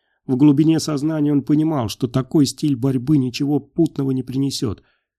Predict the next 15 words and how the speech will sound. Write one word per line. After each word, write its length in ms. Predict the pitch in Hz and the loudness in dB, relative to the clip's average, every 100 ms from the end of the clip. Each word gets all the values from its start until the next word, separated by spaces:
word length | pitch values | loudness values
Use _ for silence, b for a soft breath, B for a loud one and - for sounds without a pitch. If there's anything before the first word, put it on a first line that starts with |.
| _ | _
что 260 | - 143 135 | -2 4 4
это 160 | 135 | 4
было 200 | 131 139 | 0 2
небрежно 540 | 139 139 123 156 139 139 | 4 2 2 0 0 -4
и 200 | - 143 | -4 -4
бессмысленно, 840 | 139 135 - 165 123 117 98 82 _ _ _ _ _ | -4 -4 -2 0 0 -4 -6 -10 _ _ _ _ _
что 240 | - - 156 | -6 4 6
не 140 | 143 | 6
выиграет 480 | 151 131 131 135 143 | 4 2 0 -2 0
никто, 520 | 135 - 143 95 - _ _ _ | -2 0 -2 -2 -6 _ _ _
но 200 | 135 135 | -2 0
не 120 | 135 143 | 4 4
мог 220 | 143 - | 2 -2
остановиться. 720 | - 113 113 117 - 113 - _ _ _ _ _ _ _ _ _ | -10 -6 -4 -4 -6 -12 -14 _ _ _ _ _ _ _ _ _
«Достаточно!» 960 | 117 123 120 - 165 143 101 - 92 | -4 -2 -2 -2 -2 -2 -4 -8 -12